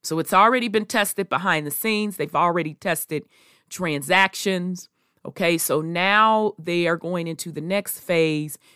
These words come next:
which is going to be issuing this publicly. So meaning public transactions will, uh, run through digital currency, which would mean a replacing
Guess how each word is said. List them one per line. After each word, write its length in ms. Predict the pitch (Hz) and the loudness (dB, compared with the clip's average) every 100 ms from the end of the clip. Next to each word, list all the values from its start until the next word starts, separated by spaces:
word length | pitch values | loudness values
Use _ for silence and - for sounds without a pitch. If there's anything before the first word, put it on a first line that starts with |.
| _ | _
which 160 | 151 160 | -12 -10
is 100 | - | -6
going 240 | 190 202 | -6 -6
to 120 | 202 | -8
be 200 | 180 185 - | -8 -8 -4
issuing 540 | 208 - 214 196 190 | -4 -2 -6 -6 -8
this 360 | 160 165 160 - _ _ _ | -6 -6 -6 -12 _ _ _
publicly. 720 | - 208 196 180 - 165 - - _ _ _ _ _ - | 0 2 2 -2 -2 -6 -6 -18 _ _ _ _ _ -10
So 260 | - 185 | 0 0
meaning 840 | 170 175 185 202 208 190 175 170 - | 0 -2 -2 -2 -2 -2 -4 -6 -6
public 400 | 196 190 196 190 | 0 0 0 -4
transactions 1400 | - 190 165 165 185 190 185 - 160 147 143 156 - - _ _ _ _ _ _ _ _ _ _ _ _ - - - | -6 -6 -4 -2 2 2 0 -6 -8 -8 -10 -14 -16 -18 _ _ _ _ _ _ _ _ _ _ _ _ -18 -16 -12
will, 840 | 151 180 185 175 160 156 156 - - | 0 4 6 4 4 2 0 -4 -4
uh, 480 | 160 156 69 64 - | -2 -2 -4 -6 -8
run 360 | 151 180 180 185 | 0 2 2 0
through 460 | - 175 165 156 139 | -4 -2 -2 -4 -6
digital 340 | 151 160 165 | -8 -6 -10
currency, 1000 | - 220 208 202 190 - 156 143 139 139 _ _ - | -4 -2 0 -2 -6 -4 -4 -2 -6 -10 _ _ -2
which 320 | 170 - - - | -2 -2 -8 -12
would 460 | 143 160 185 214 | -4 0 2 2
mean 460 | 247 269 277 208 190 | 0 0 0 0 -2
a 60 | 170 | -2
replacing 880 | 170 180 - 226 220 - 175 160 | -4 -8 -4 -2 -2 -4 -10 -14